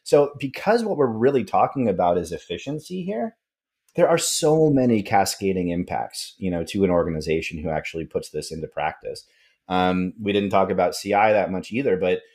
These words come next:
most of what I like to focus on is in that developer experience realm. But because so many businesses are sort of numb to these problems and people aren't complaining, a lot of the times these problems are manifesting in C I with agents that are always tied up,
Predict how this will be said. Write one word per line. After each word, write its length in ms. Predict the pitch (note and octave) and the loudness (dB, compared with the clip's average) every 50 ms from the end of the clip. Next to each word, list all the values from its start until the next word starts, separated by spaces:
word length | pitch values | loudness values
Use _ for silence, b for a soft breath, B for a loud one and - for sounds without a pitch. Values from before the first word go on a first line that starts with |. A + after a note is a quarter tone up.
| b b b _ _ | b b b _ _
most 280 | A#2+ A#2 A#2+ B2 B2 - | 0 2 4 4 2 2
of 80 | C3 | 2
what 120 | A2+ A2 G2+ | 4 4 6
I 200 | G2+ A2 A#2+ B2 | 8 8 8 8
like 160 | A#2 G#2+ - | 6 6 4
to 80 | G2+ F#2 | 0 -2
focus 360 | - F#2+ F#2 - F#2 F2+ - | 0 0 0 0 -2 -4 -4
on 140 | F2 F2+ F2+ | -4 -2 -2
is 140 | E2+ E2+ | -4 -4
in 80 | F#2 F2+ | -4 -4
that 120 | F2 D#2+ | -4 -4
developer 380 | - F2+ F2 F2 F2 F2 E2+ E2+ | -4 -4 -2 0 0 0 -2 -4
experience 640 | D#2 - - - - G3+ G#3 D#3 G2+ F2 - - - | -8 -8 -10 -10 -8 -6 -4 -4 -4 -6 -8 -10 -12
realm. 320 | E2 D2 C#2+ D#2 F#2 - _ _ _ _ _ _ _ - | -12 -10 -10 -10 -12 -14 _ _ _ _ _ _ _ 2
But 240 | A#2 A2+ G#2+ A2+ A#2 | 2 2 2 0 -8
because 360 | A#2+ - C#3 D3+ D3+ D3 B2+ | 0 4 4 4 4 4 0
so 80 | - | -2
many 200 | B2+ A2+ G#2 G2 | 0 0 0 0
businesses 440 | F2 G2 F#2+ F#2+ G#2 F#2+ F#2 - F#2 F#2+ | 0 0 0 0 -2 -6 -6 -6 -8 -8
are 40 | F#2 | -8
sort 180 | - G2+ F#2 | -6 -4 -4
of 60 | F2 F2 | -4 -4
numb 280 | F2+ F#2 F#2 G2 G2+ | -4 -4 -2 -2 -2
to 80 | G2 F#2+ | -2 -4
these 160 | F2+ F2+ E2 | -4 -6 -8
problems 440 | - - E2 D#2+ D#2+ F2 F2 E2+ D#2+ | -6 -4 -4 -2 -2 -4 -6 -6 -8
and 120 | E2 D#2+ | -12 -16
people 240 | - - D2+ - F2 | -18 -18 -14 -10 -8
aren't 160 | E2+ E2+ - | -8 -8 -10
complaining, 540 | - E2+ D#2+ - F#2+ G#2+ A#2+ A#2 D#2+ D#2+ - _ _ _ _ _ _ _ _ | -12 -18 -12 -8 -6 -6 -6 -6 -8 -12 -16 _ _ _ _ _ _ _ _
a 40 | G#2 | 0
lot 200 | G2+ G#2 A#2 D3 | 2 4 4 4
of 100 | F#3 E3+ | 2 0
the 60 | C#3+ | -4
times 260 | - G#2+ G2+ F#2+ F#2+ G2 | -4 -4 -4 -4 -6 -6
these 160 | G#2 G2 - | -8 -10 -8
problems 400 | - - G#2 G2+ G2+ G2 G2 F#2 - | -2 0 0 0 0 -2 -6 -8 -8
are 220 | - A#2+ C3 D#3 E3+ | -4 -2 -2 -2 0
manifesting 720 | D3+ G#2+ F2 E2+ D#2 - - E2 D2 - - - D#2 D2+ | -2 -2 -4 -4 -6 -8 -8 -8 -8 -10 -10 -12 -12 -10
in 120 | D2+ D2+ | -10 -10
C 240 | D#2 - - E2+ D#2+ | -10 -10 -8 -6 -4
I 200 | C#2 G1+ - - - _ _ _ _ _ | -4 -4 -6 -10 -14 _ _ _ _ _
with 180 | G2 F#2+ F#2 - | 4 4 4 4
agents 440 | G2+ G2 G2+ G#2 G2 G2+ F#2+ F#2+ - | 4 4 4 4 2 2 0 2 4
that 100 | G2 F2+ | 4 6
are 100 | F#2 F2+ | 6 6
always 300 | F#2+ F#2+ F#2 F#2+ F#2 - | 6 6 4 4 2 -2
tied 340 | - - - F#2+ F#2+ F#2+ F2+ | -2 2 4 6 6 6 6
up, 240 | E2+ E2+ E2+ F2 | 6 6 6 4